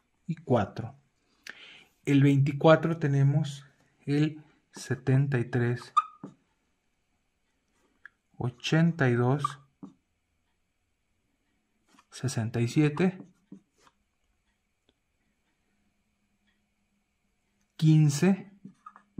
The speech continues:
setenta y cinco, dieciséis. Ok,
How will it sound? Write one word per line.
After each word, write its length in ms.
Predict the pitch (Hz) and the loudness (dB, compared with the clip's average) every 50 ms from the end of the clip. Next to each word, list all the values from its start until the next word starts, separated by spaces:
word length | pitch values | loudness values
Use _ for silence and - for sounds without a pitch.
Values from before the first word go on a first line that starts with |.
| - - _ - - - _ - - _ - 135 - - _ _ _ _ _ _ | -18 -18 _ -20 -20 -20 _ -20 -20 _ -16 -16 -16 -18 _ _ _ _ _ _
setenta 600 | - - - 135 135 - 131 123 123 123 123 117 | -14 -8 -8 -6 -2 0 0 0 0 0 -2 -2
y 80 | 117 120 | -2 -2
cinco, 580 | - - 160 160 156 156 151 - 190 196 190 - - - - - - - - _ _ _ _ _ _ _ _ _ _ _ _ _ _ _ _ _ _ _ _ _ - | -2 0 2 2 2 2 2 2 0 0 0 -2 -6 -18 -18 -20 -20 -20 -20 _ _ _ _ _ _ _ _ _ _ _ _ _ _ _ _ _ _ _ _ _ -4
dieciséis. 880 | 135 131 131 123 - - 131 - - 135 - - - - - - - _ _ _ _ - - - - _ _ _ _ - - - _ _ - - - - _ _ _ _ _ - _ _ _ | 0 2 2 2 2 0 -2 -2 -2 -2 -4 -6 -10 -14 -16 -20 -20 _ _ _ _ -12 -12 -12 -14 _ _ _ _ -20 -20 -20 _ _ -12 -12 -12 -14 _ _ _ _ _ -20 _ _ _
Ok, 220 | - 135 139 - | -8 -8 -4 0